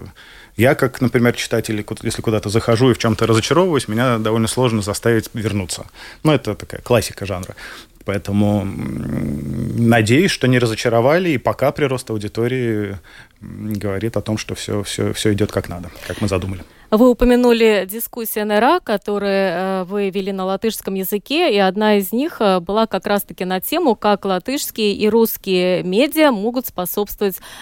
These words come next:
Speaker 2: э, государственности. Вот, э, главные аргументы, э, ваших гостей, э,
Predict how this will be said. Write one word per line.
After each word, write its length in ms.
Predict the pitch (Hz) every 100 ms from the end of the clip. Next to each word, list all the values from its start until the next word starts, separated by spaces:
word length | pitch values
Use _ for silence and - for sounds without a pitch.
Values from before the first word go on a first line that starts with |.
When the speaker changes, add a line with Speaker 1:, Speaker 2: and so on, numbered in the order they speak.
| -
Speaker 2:
э, 100 | 185
государственности. 1040 | 196 - 214 208 170 - 170 156 - 165 - - - -
Вот, 220 | 202 208
э, 80 | 214
главные 320 | 214 311 311
аргументы, 560 | 214 220 226 196 170 175
э, 460 | 180 170 175 170 160
ваших 380 | 175 175 180
гостей, 720 | 170 185 185 - 254 349 339 -
э, 400 | 175 170 160